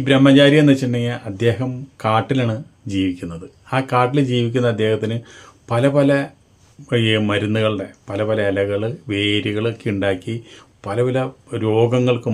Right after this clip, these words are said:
മാറാ രോഗങ്ങൾക്ക് ചികിത്സ കണ്ടെത്തുന്ന ഒരു സന്യാസി വരൻ.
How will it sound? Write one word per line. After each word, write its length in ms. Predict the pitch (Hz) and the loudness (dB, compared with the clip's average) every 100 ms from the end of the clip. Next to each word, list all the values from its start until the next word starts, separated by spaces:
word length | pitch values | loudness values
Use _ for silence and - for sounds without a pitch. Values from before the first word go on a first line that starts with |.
| 101 | -2
മാറാ 320 | 104 123 143 139 | 0 2 4 6
രോഗങ്ങൾക്ക് 560 | 123 113 113 110 107 117 - | 4 4 0 -2 -4 -8 -6
ചികിത്സ 320 | 107 104 101 127 110 | -4 -4 -2 -2 0
കണ്ടെത്തുന്ന 540 | 104 98 104 98 117 - _ 123 | -2 -4 -6 -6 -8 -12 _ 0
ഒരു 140 | 160 170 - - - | 0 -2 -10 -12 -6
സന്യാസി 440 | 95 104 101 - 95 | -4 -2 -4 -6 -8
വരൻ. 200 | 82 | -8